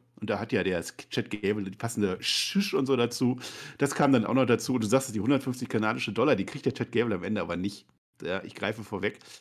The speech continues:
Jetzt gibt's erstmal so ein paar Testfragen, das war auch ganz interessant, ne? Wie heißt du, äh, bla, ist der Himmel blau und sowas alles, das, das war witzig. Und dann die erste Frage. „Heißt du Ezekiel?“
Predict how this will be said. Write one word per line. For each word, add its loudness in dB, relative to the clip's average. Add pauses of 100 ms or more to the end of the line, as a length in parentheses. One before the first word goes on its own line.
(280)
Jetzt 0
gibt's 0
erstmal 6
so 4
ein -2
paar 2
Testfragen, 0
das -8
war -4
auch -4
ganz -8
interessant, -8
ne? -2
Wie -10
heißt -6
du, -2
äh, -2
bla, 0 (300)
ist 0
der 10
Himmel 6
blau 6
und 2
sowas 4
alles, -2
das, -4
das -6
war 0
witzig. -4
Und 0
dann 2 (180)
die 0
erste 0
Frage. -4 (440)
„Heißt 0
du -2
Ezekiel?“ 2